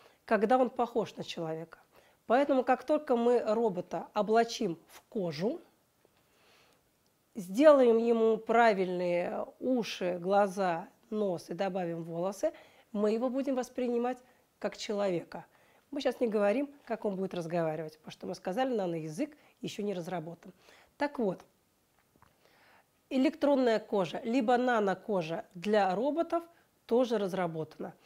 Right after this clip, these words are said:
И для того, чтобы она выполняла все те функции сенсоров, вы и видите,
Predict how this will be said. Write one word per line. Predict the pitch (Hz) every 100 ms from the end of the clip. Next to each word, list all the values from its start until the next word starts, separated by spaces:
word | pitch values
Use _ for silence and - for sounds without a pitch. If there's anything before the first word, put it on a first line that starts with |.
| - - -
И |
для | 202 226
того, | 233 233 269
чтобы | - 240 208 214
она | 214 208
выполняла | 202 226 226 226 214
все | 196 -
те | - 226
функции | 226 233 185 -
сенсоров, | 175 277 339 339 185 -
вы | 214 247
и | 220
видите, | 185 160 - 180